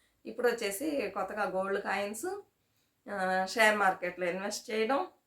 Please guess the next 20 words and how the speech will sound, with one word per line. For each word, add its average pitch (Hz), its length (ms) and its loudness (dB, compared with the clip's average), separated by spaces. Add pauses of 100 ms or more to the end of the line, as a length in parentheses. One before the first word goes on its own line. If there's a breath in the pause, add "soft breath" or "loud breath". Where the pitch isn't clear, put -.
(280)
ఇదే 202 420 0
ఇప్పుడు 180 200 -8
కొత్తగా 180 480 -4
పోతా 160 240 -6 (120)
ఉందన్నమాట. 151 520 -8 (1400 loud breath)
మీరు 226 260 4
ఎలా 226 240 6 (100)
చేయాలనుకుంటున్నారో 185 1160 0
మీ 226 200 2 (140)
ఇష్టం. 311 260 -6 (360)
అయితే 220 260 -2
మనం 226 260 2
ఏం 202 240 -2
చేయాలంటే 175 640 -2 (720)
ఇలానే 196 440 0 (300)
జాగ్రత్త 190 560 4 (100)
చేసుకోవాలి. 180 720 -2 (720)
మనకు 214 300 -2
డబ్బు 202 220 4
వస్తుందని 226 720 0